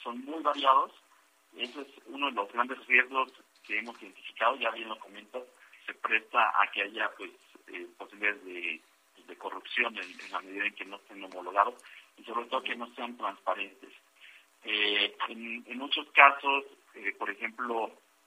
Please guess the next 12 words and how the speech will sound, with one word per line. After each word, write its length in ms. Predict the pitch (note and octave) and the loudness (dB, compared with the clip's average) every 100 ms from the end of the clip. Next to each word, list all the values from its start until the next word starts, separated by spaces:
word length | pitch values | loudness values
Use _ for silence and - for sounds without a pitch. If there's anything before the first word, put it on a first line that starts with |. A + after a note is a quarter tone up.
| - | 6
hay 120 | A2 A#2 | 6 6
trámites 640 | C3 B2+ B2+ B2 A#2 A2 | 2 2 0 0 -2 -2
de 120 | G2 | -10
construcción 880 | G#2+ G2+ - G2 - A#2+ A2+ B2 - - | -10 -10 -12 -12 0 2 2 0 -8 -10
que, 120 | - | -10
pues, 200 | - G2+ - | -10 -16 -6
pueden 300 | A2+ A2+ A2 | 4 4 2
durar, 260 | G#2 G#2 - - _ _ _ _ _ - | -4 -4 -4 -16 _ _ _ _ _ -18
si 80 | - | -14
bien 480 | G#2 A2+ A2+ G#2+ G2+ | -2 -2 -2 -12 4
va 120 | G2+ | 6
uno, 300 | A2 A2+ C3 | 6 2 -8